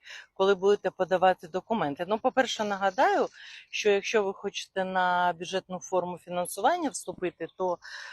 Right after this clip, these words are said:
ви можете тільки зробити п'ять заяв. Тому, звичайно, е, пріоритетність треба розставити. Пріоритетність — це ви хочете назвати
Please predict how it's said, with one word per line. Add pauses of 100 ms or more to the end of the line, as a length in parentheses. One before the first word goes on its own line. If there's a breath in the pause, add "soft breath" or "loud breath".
(140 loud breath)
ви
можете
тільки
зробити
п'ять
заяв. (1040 loud breath)
Тому,
звичайно, (500 loud breath)
е,
пріоритетність
треба
розставити.
Пріоритетність —
це (340 loud breath)
ви
хочете
назвати